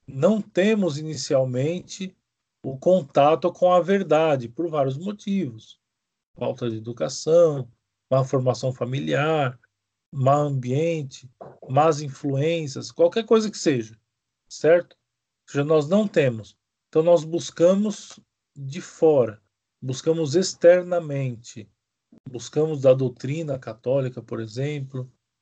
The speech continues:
da, da vida dos santos, como acabei de dizer, buscamos da Sagrada Escritura, da Lectio Divina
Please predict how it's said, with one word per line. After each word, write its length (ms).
da, 920
da 200
vida 240
dos 220
santos, 280
como 200
acabei 320
de 100
dizer, 680
buscamos 640
da 140
Sagrada 320
Escritura, 500
da 120
Lectio 340
Divina 680